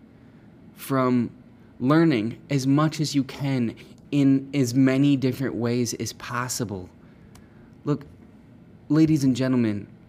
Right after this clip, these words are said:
the pursuit of knowledge needs to be never-ending. The day that you stop seeking knowledge is the day that you start dying, because there are plenty of people that are gonna try and take that knowledge from you.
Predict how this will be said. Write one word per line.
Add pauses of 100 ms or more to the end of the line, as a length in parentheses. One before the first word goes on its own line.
(800)
the
pursuit (160)
of
knowledge (200)
needs
to
be
never-ending. (540)
The
day
that
you
stop (100)
seeking
knowledge
is
the
day (260)
that
you
start
dying, (460)
because
there
are
plenty
of
people
that
are
gonna
try
and
take
that
knowledge
from
you.